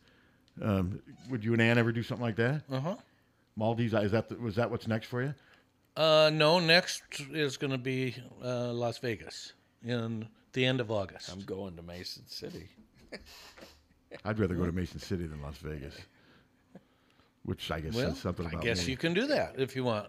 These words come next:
Speaker 1: I don't wanna go to either
Speaker 3: No,
Speaker 1: one, to be
Speaker 3: I,
Speaker 1: honest with
Speaker 3: it's
Speaker 1: you.
Speaker 3: not
Speaker 1: If I go to
Speaker 3: really,
Speaker 1: Mason City, I
Speaker 3: it's
Speaker 1: wanna
Speaker 3: not
Speaker 1: go,
Speaker 3: a vacation, it's three days.
Speaker 1: if
Speaker 2: Yeah.
Speaker 1: I go to Mason City, I go to Clear Lake. I mean, that's
Speaker 3: I might, I seriously wanna go. I don't know that we, we're, you know,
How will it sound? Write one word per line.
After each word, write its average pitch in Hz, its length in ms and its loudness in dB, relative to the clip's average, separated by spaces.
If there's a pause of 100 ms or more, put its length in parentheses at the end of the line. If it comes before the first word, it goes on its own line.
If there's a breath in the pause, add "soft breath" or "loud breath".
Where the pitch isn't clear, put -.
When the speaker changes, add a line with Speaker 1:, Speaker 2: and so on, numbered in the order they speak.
(100)
Speaker 1:
I 135 120 8
don't 117 120 6
wanna 104 140 2
go 95 120 2
to 82 60 0
either 87 180 0
Speaker 3:
No, 80 100 0
Speaker 1:
one, 117 60 2
to - 0 -
be 117 100 2
Speaker 3:
I, 120 200 2
Speaker 1:
honest 80 140 -4
with 76 100 -8
Speaker 3:
it's - 80 -10
Speaker 1:
you. 95 80 -8
Speaker 3:
not 87 100 -10
Speaker 1:
If - 60 -2
I 156 120 8
go 160 100 10
to 123 80 8
Speaker 3:
really, 117 100 6
Speaker 1:
Mason 113 160 0
City, 143 280 0
I 92 40 2
Speaker 3:
it's 87 80 0
Speaker 1:
wanna 160 120 6
Speaker 3:
not 220 80 8
Speaker 1:
go, 202 40 10
Speaker 3:
a 175 40 6
vacation, 147 640 2
it's 101 220 -10
three 127 280 -2
days. 107 280 -2 (140)
Speaker 1:
if - 60 -12
Speaker 2:
Yeah. 127 120 6
Speaker 1:
I 180 40 6
go 185 100 6
to 127 80 6
Mason 120 280 4
City, 147 300 0
I 85 80 -2
go 90 120 0
to 76 60 -4
Clear 85 260 -4
Lake. 90 380 -6
I 87 40 -6
mean, 92 120 -4
that's - 340 -6 (760)
Speaker 3:
I 131 140 -2
might, 143 340 2 (540 soft breath)
I 135 200 4
seriously 147 640 2
wanna 117 300 0
go. 110 360 0
I 101 160 0
don't 104 240 -4
know 95 140 -2
that 92 120 -4
we, 92 200 -4 (440)
we're, 90 240 -8 (260)
you 87 120 -8
know, 82 140 -12